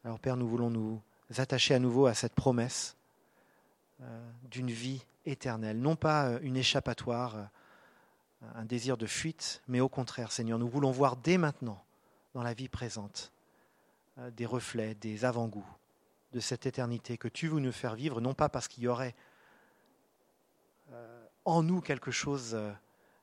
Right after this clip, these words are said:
qui, qui nous permettrait de vivre cette éternité, mais parce que toi, tu as voulu nous attirer dans cette relation éternelle avec toi. Seigneur, je voudrais te demander de nous aider à avoir la sagesse de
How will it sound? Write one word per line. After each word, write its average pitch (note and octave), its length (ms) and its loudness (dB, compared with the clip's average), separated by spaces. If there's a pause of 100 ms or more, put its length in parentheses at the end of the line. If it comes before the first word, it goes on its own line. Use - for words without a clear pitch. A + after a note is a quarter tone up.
(140)
qui, A2 260 -16
qui - 140 -10
nous A#2+ 100 -2
permettrait C3 460 0
de G#2+ 60 -6
vivre A#2+ 140 -4
cette A#2 200 -6
éternité, A2+ 420 -4
mais A2 100 -2
parce - 220 -8
que - 80 -8
toi, B2 240 -2
tu - 120 -8
as A2 40 -2
voulu A2+ 220 -6
nous A2 260 -4
attirer B2 400 -4
dans A2 100 -6
cette - 220 -10
relation G#2+ 420 -8
éternelle G#2 380 -8
avec F#2+ 220 -16
toi. - 280 -18 (840)
Seigneur, B2 180 -2
je A2 60 -2
voudrais A2+ 120 -2
te - 140 -10
demander B2 500 2
de A2+ 80 0
nous C3 220 0
aider B2+ 220 4
à A2+ 80 6
avoir A2 200 2
la A2 100 -4
sagesse C#3+ 640 2
de G#2+ 260 0